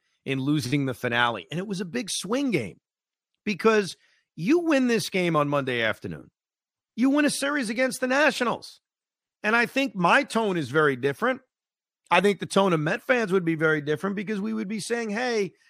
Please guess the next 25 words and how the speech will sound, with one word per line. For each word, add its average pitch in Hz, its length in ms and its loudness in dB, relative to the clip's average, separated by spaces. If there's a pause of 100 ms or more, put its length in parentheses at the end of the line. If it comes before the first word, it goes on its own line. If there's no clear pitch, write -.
(220)
it 180 60 -8
wasn't 220 360 -4
pretty. 208 560 0
It 196 40 2
wasn't 170 400 2
perfect. 196 680 0
I - 40 -10
still 185 240 -10
have 202 140 -2
some 202 180 -6
issues. 185 520 -2 (280)
But 202 100 4
hey, 220 180 6
the 190 80 2
Mets 190 220 4
won 170 160 2
three 151 280 2
out 139 120 6
of 123 80 -2
four." 107 300 -8 (340)
We 254 120 -4
can't 277 260 2
even 277 160 0
say 285 240 6
that. 302 320 4